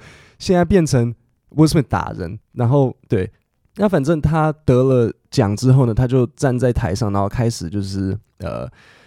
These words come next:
这叫什么？就是，就致辞，然后致辞一长串，就是说，“哦，我要保护我的家人啊，我要是一个有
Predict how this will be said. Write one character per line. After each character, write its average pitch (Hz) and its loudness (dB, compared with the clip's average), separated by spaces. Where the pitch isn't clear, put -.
这 - -10
叫 123 2
什 110 -4
么？ 85 -6
就 104 -6
是， 101 -4
就 - -2
致 147 0
辞， 90 -8
然 110 0
后 139 0
致 170 -2
辞 120 -6
一 139 -2
长 107 -4
串， 120 -2
就 117 -8
是 127 -4
说 120 -6
，“哦， 151 -2
我 120 -2
要 139 -2
保 120 0
护 151 2
我 120 2
的 110 -2
家 135 -2
人 110 -2
啊， 107 -2
我 107 -2
要 135 -4
是 139 -6
一 139 -2
个 127 -4
有 110 -4